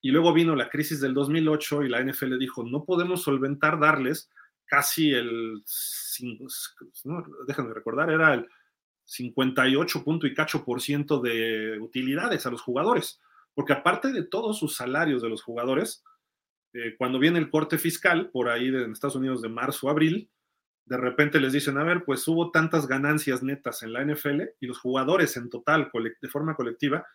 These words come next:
se llevaban el cincuenta y ocho punto cinco", una cosa así, de, de todo lo que es la, las utilidades, que tienen derecho por contrato, etcétera. En México ocurre, se le llama reparto de utilidades,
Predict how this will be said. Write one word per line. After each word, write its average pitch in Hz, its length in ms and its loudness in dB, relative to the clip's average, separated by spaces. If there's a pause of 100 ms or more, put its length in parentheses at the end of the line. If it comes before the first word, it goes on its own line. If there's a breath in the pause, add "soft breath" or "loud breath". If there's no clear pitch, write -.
(220 loud breath)
se 127 160 -6
llevaban 147 460 6
el 120 80 -2
cincuenta 120 640 -4
y 120 140 -6
ocho 151 220 -2
punto 139 260 0
cinco", 123 380 -8
una 160 240 -4
cosa 147 220 -2
así, - 260 -8 (520)
de, 117 360 -4
de 117 200 -6
todo 143 240 0
lo 131 140 0
que 131 140 -4
es 123 100 -4
la, 110 440 0
las 117 260 -10
utilidades, 117 840 -6 (200)
que 135 100 -2
tienen 131 360 2
derecho 147 560 4
por 113 180 -6
contrato, 127 600 -2
etcétera. 151 520 2
En 127 80 0
México 139 340 -2
ocurre, 147 480 4
se 123 120 -4
le 117 80 -2
llama 131 200 2
reparto 120 400 -6
de 117 60 -6
utilidades, 135 720 -2